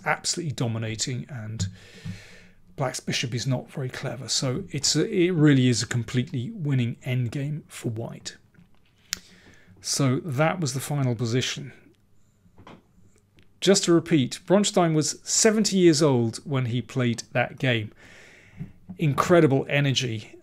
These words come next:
Um, it was featured in this book, actually. Um,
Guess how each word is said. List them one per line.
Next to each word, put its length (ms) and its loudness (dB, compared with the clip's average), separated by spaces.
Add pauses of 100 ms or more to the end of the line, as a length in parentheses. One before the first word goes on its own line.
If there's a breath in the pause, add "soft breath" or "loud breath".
Um, 480 -4
it 160 2
was 420 6 (800)
featured 540 0
in 180 0
this 160 0
book, 460 4
actually. 540 -4 (320)
Um, 600 -6